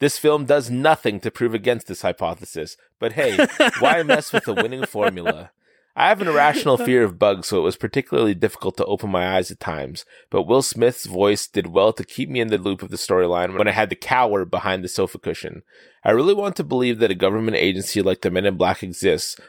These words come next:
Speaker 1: although I don't agree with the masculine naming convention, as I would love to join the ranks one day.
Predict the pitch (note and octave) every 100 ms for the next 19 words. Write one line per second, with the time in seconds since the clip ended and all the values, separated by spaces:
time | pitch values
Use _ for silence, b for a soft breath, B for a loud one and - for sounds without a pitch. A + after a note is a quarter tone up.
0 | b - F#2+ F#2 F#2 G#2 G#2 G2 F#2 F2+
1 | F#2+ F#2 F#2 - G#2 F#2+ F#2+ F#2+ E2+ G2+
2 | E2 D#2 - F2 G2 b b G#2 B2+ B2+
3 | C3 F3+ D#3+ B2+ C3 C#3 C#3+ F3+ - G#2
4 | F2 D2 C#2